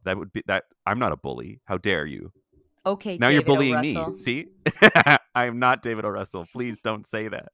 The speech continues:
Speaker 2: <laughs> You're like, "Please take that back." <laughs>
Speaker 1: Please take that back. That's way too mean.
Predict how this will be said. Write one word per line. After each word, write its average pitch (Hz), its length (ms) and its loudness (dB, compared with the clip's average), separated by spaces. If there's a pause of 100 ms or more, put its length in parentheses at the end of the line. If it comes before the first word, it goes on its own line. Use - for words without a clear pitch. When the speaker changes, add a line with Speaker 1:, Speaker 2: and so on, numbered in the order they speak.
Speaker 2:
<laughs> 415 140 -14
You're 320 100 0
like, 277 100 -4
"Please 269 160 -10
take 220 140 -10
that 170 160 -4
back." 175 300 -4 (160)
<laughs> 302 160 -14
Speaker 1:
Please 220 180 -4
take 180 180 0
that 156 200 -4
back. 131 160 -2
That's 160 200 2
way 156 220 6
too 135 220 -4
mean. 101 300 -12